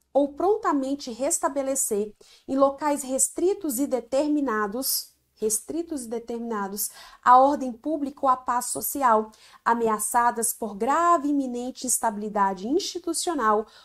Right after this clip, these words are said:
ou atingidas por calamidades de grandes proporções na natureza. Então, se tivermos em locais restritos e determinados instabilidade institucional,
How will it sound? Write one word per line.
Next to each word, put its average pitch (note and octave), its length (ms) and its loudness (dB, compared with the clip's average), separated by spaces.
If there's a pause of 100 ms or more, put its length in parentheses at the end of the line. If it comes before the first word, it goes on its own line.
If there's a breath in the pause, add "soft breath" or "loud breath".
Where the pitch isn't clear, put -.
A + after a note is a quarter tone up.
ou E4+ 160 4
atingidas B3 800 -4
por - 260 -6
calamidades A3 960 -2
de G#3 120 -8
grandes D4 560 -4
proporções A3+ 840 -4
na A3 100 -2
natureza. G#3+ 720 -6 (400 loud breath)
Então, B3 480 -2 (320 loud breath)
se - 640 0
tivermos A3 800 -2
em B3 140 -6
locais A3+ 500 -2
restritos D4 800 -2
e C4 60 -4
determinados A#3+ 1120 -4
instabilidade A#3+ 1040 -2
institucional, A3 1080 -4